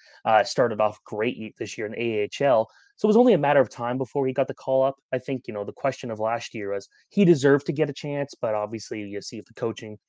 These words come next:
they did not wanna give the young guys a chance. But this year, the way he's playing, he's already on the second line.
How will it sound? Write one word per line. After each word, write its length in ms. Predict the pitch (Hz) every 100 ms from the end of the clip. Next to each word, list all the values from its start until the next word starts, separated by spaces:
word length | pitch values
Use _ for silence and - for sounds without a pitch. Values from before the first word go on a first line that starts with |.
| _ -
they 100 | 131
did 120 | 117
not 180 | 110 107
wanna 160 | 104
give 140 | 101 101
the 60 |
young 120 | 101 98
guys 220 | 95 95
a 40 |
chance. 420 | - 165 135 110 -
But 180 | 110 110 _ _ _ _ _ -
this 240 | 139 131
year, 160 | 135 135
the 100 | 120
way 200 | 101 123
he's 160 | 127 -
playing, 420 | - 120 123 117
he's 160 | 107
already 200 | 110 120
on 60 | 117
the 100 | 110
second 340 | - 123 127
line. 320 | 107 110 123